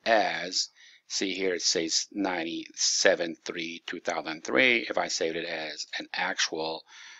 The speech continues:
uh, cell here, two thousand seven and more,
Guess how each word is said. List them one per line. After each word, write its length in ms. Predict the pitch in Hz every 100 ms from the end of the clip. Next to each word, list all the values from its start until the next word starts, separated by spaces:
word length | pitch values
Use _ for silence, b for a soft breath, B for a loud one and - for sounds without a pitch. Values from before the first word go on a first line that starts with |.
| B
uh, 260 | - 85 78
cell 680 | - - - 92 82 80 78 -
here, 540 | 90 85 78 85 82 -
two 140 | 85
thousand 400 | - 82 76 151
seven 320 | - 85 156 156
and 120 | 151
more, 520 | 151 113 107 98 92